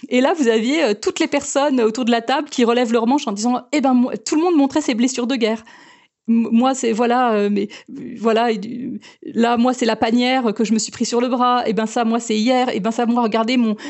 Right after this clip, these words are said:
cette, cette marque-là, euh, je l'ai depuis un mois, elle est toujours pas repartie. Et à ce moment-là, c'est pas les, il y a pas une plainte. « Oh, qu'est-ce qu'on est, euh, qu'est-ce qu'on est, euh, mal considéré dans cette entreprise. » Les gens en parlent comme s'il s'agissait de médailles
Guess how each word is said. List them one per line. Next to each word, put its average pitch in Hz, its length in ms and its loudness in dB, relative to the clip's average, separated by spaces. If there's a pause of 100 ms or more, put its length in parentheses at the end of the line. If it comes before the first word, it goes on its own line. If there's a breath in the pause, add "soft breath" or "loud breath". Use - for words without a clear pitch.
cette, 220 260 -2
cette 220 280 -2
marque-là, 240 640 0
euh, 185 80 0 (260 loud breath)
je 196 120 0
l'ai 240 100 2
depuis 240 220 -4
un 226 80 2
mois, 240 180 2
elle 233 60 0
est 214 80 -4
toujours 220 220 -4
pas 220 100 -2
repartie. 220 420 -4 (480 loud breath)
Et 247 300 2
à 240 100 0
ce - 180 -8
moment-là, 262 320 4
c'est 240 180 -2
pas 277 460 -2
les, 233 300 0
il 220 80 -6
y 226 80 0
a 240 40 -2
pas 269 120 0
une 226 160 4
plainte. « 330 480 0
Oh, 254 180 2
qu'est-ce 262 160 -2
qu'on 233 220 -2
est, 247 180 2
euh, 202 80 0 (320 loud breath)
qu'est-ce 247 220 -4
qu'on 226 180 2
est, 240 220 2
euh, 196 240 0
mal 220 480 2
considéré 226 560 -2
dans 226 80 0
cette 220 200 -4
entreprise. » 226 460 -4 (220 loud breath)
Les 233 180 4
gens 294 160 2
en 254 80 2
parlent 302 400 0 (220 loud breath)
comme 233 180 2
s'il 254 220 -4
s'agissait 226 480 -2
de 247 120 0
médailles 226 640 2